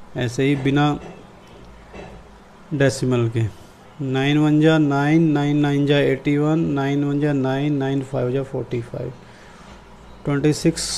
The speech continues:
वन जा ट्वेंटी सिक्स, ट्वेंटी सिक्स टू जा फिफ्टी टू। तो ये आ गया पाँच बटे दो, तो equal to दो पॉइंट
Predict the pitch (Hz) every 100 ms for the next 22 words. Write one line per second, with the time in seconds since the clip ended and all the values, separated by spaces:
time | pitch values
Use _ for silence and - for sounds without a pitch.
0 | - - 151 143 147 147 147 135 143 147
1 | 160 151 - - - 143 131 131 143 139
2 | 147 - - 135 127 135 160 151 - 135
3 | - 131 120 127 117 - - - 147 147
4 | 147 170 170 - 151 151 170 175 175 139
5 | 135 160 175 214 220 - - - 165 131
6 | 135 120 - - - - - - - 143
7 | 143 147 - 170 170 165 190 202 220 -
8 | - - - 123 117 147 165 180 175 147
9 | 139 143 156 156